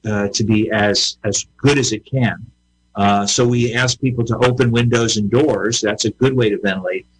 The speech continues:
without blowing around with fans directed at people or directed at the floor. So that would be something that comes up in my mind. Um, and then you wanna post at the be-, at the outside of your, uh, of your, uh, coffee shop. What are the,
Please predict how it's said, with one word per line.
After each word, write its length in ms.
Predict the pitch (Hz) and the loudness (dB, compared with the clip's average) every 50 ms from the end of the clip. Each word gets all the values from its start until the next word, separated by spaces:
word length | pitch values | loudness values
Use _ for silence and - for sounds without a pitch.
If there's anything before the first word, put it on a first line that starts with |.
| _ _ _ _ | _ _ _ _
without 500 | 117 113 110 120 113 110 110 117 123 - _ _ - | 2 2 2 2 2 0 0 -2 -6 -12 _ _ 0
blowing 460 | 117 120 120 123 123 123 120 110 110 | 2 2 4 2 2 0 0 0 0
around 440 | 110 110 107 107 107 107 107 104 101 | 0 0 2 2 2 0 0 0 0
with 200 | 104 101 95 - - - - - | 0 0 0 -2 -6 -14 -4 0
fans 360 | 113 107 107 107 104 104 - | 2 2 4 2 0 -4 -4
directed 500 | - 110 104 110 110 107 - - 107 101 | -4 -2 0 0 0 0 0 -2 -2 -2
at 140 | 98 - - | -2 -4 -4
people 340 | - 113 104 - 107 104 | -4 -4 -2 0 0 0
or 40 | 101 | 0
directed 440 | 98 - 101 104 101 - 104 95 92 | 2 0 0 0 0 -2 -6 -4 -4
at 60 | 87 | -6
the 60 | - _ | -6 _
floor. 240 | - 127 110 101 - | 0 2 2 2 0
So 120 | - 127 | 0 2
that 140 | 135 143 156 | 2 2 2
would 140 | 165 151 135 | 0 0 0
be 100 | 139 123 | 0 0
something 380 | - - 139 127 123 131 123 | 0 0 0 0 0 0 0
that 180 | 110 107 107 - | 0 0 0 -2
comes 180 | 123 113 107 | -2 0 2
up 160 | 117 110 - - | 0 0 0 -2
in 80 | 101 | -2
my 140 | 98 95 95 | -2 -2 0
mind. 500 | 101 120 143 151 143 117 104 101 107 113 - _ _ _ _ _ _ _ _ - | 0 2 2 2 2 0 0 -2 -4 -6 -8 _ _ _ _ _ _ _ _ -2
Um, 480 | 117 113 110 110 110 107 107 107 104 - _ _ _ _ _ _ _ _ | 0 2 2 2 0 0 -2 -2 -4 -6 _ _ _ _ _ _ _ _
and 180 | - 147 147 151 | -2 0 2 4
then 160 | 165 165 165 | 4 2 4
you 140 | 160 170 160 | 4 4 4
wanna 320 | 160 170 190 202 190 - | 4 2 2 0 -2 -4
post 600 | - - - 180 180 190 202 196 - - - - - _ _ _ | -6 -6 0 2 2 2 2 0 -2 -4 -8 -14 -20 _ _ _
at 120 | 139 135 123 | -6 -4 -2
the 60 | 127 | 0
be-, 180 | 123 127 135 127 | 0 0 0 0
at 220 | - 131 127 123 - | 0 -2 -2 0 2
the 280 | 131 127 123 123 123 - - _ - | 2 2 2 2 0 -4 -10 _ -2
outside 500 | 123 135 147 - - - 151 143 143 147 | 0 0 0 0 -2 -2 0 0 2 2
of 160 | 139 131 120 120 | 2 2 2 2
your, 480 | 123 127 127 123 123 120 123 120 - - | 2 2 4 2 2 2 0 -2 -2 -2
uh, 360 | 120 117 113 113 110 110 107 - _ _ _ _ _ _ _ _ _ _ | -2 0 0 0 0 -2 -2 -6 _ _ _ _ _ _ _ _ _ _
of 220 | - 123 120 110 113 | 0 0 2 2 2
your, 480 | 117 117 117 113 110 107 107 110 110 113 120 110 | 2 2 4 2 2 2 0 0 -2 -2 -2 0
uh, 120 | 104 104 101 | 0 0 0
coffee 360 | - - 135 131 131 160 151 | 0 0 0 2 2 0 0
shop. 340 | - - 156 147 156 170 - - | 2 0 0 0 0 0 0 0
What 200 | 131 123 120 117 | 2 2 2 2
are 100 | 110 107 | 0 0
the, 300 | 110 113 110 107 107 | 0 0 0 0 0